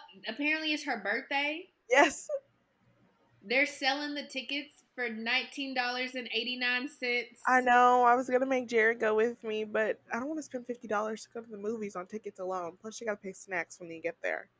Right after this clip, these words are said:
Speaker 1: They're doing something else. Like, oh my God.
Speaker 2: They have limited edition, d-, uh, limited edition merch.
Speaker 1: It's gonna be so obnoxious. It's gonna
Speaker 2: I
Speaker 1: be
Speaker 2: need
Speaker 1: so,
Speaker 2: you
Speaker 1: because
Speaker 2: to
Speaker 1: it's
Speaker 2: do
Speaker 1: gonna be
Speaker 2: everything in your power to get me in.
Speaker 1: I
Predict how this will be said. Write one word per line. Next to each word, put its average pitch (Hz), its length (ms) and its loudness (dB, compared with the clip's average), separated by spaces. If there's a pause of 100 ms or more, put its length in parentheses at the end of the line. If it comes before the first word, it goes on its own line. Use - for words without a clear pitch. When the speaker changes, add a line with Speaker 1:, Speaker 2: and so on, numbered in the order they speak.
Speaker 1:
They're 240 240 -4
doing 269 280 -6
something 262 540 -6
else. 214 260 -8 (340)
Like, 233 200 -4
oh 262 140 -4
my 226 240 -4
God. 180 340 -2 (100)
Speaker 2:
They 262 140 4
have 262 200 4
limited 247 360 2
edition, 247 480 0 (200)
d-, 233 160 -4
uh, 175 120 4
limited 247 360 0
edition 226 560 -2 (140)
merch. - 760 -4 (400)
Speaker 1:
It's 320 180 -2
gonna 285 240 -4
be 226 120 -8
so 214 400 -4
obnoxious. 185 800 -8 (360)
It's 277 160 -6
gonna 220 120 8
Speaker 2:
I 254 80 10
Speaker 1:
be 240 60 2
Speaker 2:
need 302 220 -6
Speaker 1:
so, 240 80 0
Speaker 2:
you 240 380 -2
Speaker 1:
because 285 220 -6
Speaker 2:
to 262 60 -10
Speaker 1:
it's 269 80 -8
Speaker 2:
do 277 100 -2
Speaker 1:
gonna 254 120 -2
be 233 80 -4
Speaker 2:
everything 269 580 6
in 269 100 -2
your 226 180 2
power 247 580 4 (340)
to 208 100 -12
get 233 300 4
me 247 280 -6
in. 190 300 0 (1400)
Speaker 1:
I 262 80 -10